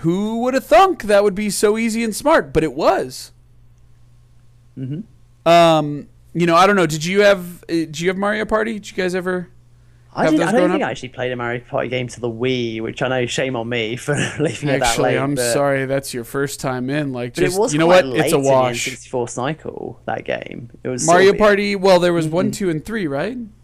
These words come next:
Speaker 2: Yeah.
Speaker 1: then GameCube.
Speaker 2: I think even the first one, it was quite a while into it.
Speaker 1: Yeah, yeah, that makes sense. Mario Party was a later one, but by that point, we,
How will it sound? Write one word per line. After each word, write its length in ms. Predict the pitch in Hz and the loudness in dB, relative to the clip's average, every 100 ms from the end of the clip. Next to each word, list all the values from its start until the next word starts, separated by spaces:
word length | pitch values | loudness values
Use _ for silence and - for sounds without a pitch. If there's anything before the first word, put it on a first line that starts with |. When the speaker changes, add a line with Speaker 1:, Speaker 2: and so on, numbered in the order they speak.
| - - | -18 -4
Speaker 2:
Yeah. 340 | 196 117 110 | 0 0 2
Speaker 1:
then 220 | 151 160 | 2 0
GameCube. 340 | - 202 196 185 | -2 -6 -6 -6
Speaker 2:
I 40 | |
think 180 | - 311 | -2 0
even 160 | 285 127 | 0 -4
the 60 | |
first 380 | - 127 139 - | -4 0 0 -2
one, 160 | 135 104 | -6 -6
it 100 | 120 | -8
was 160 | 117 | -10
quite 220 | - 117 - | -6 -4 -2
a 60 | |
while 360 | 110 113 107 110 | 0 0 -2 -4
into 280 | 123 127 - | -6 -8 -12
it. 220 | - - - - - - - - | -12 -12 -16 -20 -20 -20 -10 2
Speaker 1:
Yeah, 240 | 226 175 - - | 2 2 -4 -4
yeah, 160 | 214 | -2
that 120 | 226 | -2
makes 180 | 226 190 | -4 -4
sense. 400 | 156 117 - - - - - - | -4 -6 -12 -18 -20 -20 -20 -4
Mario 200 | 226 233 | 2 2
Party 240 | 202 208 175 | 4 2 2
was 120 | 165 | 0
a 60 | 156 | 0
later 240 | 143 147 | 0 0
one, 180 | 143 143 | -2 -2
but 280 | - 202 - - - - | 2 0 0 -20 -12 2
by 140 | 220 | 6
that 220 | 226 226 220 | 6 4 4
point, 300 | 220 190 - | -2 -2 -8
we, 320 | 170 175 165 | -6 -4 -6